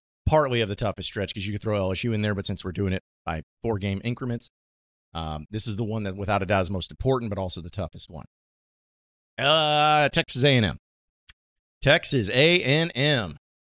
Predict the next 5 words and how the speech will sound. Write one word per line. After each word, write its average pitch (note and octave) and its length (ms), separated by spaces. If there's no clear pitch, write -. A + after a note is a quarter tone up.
They're C3+ 200
in C#3+ 300
Arlington. C#3 1000
And D#2+ 800
this, - 340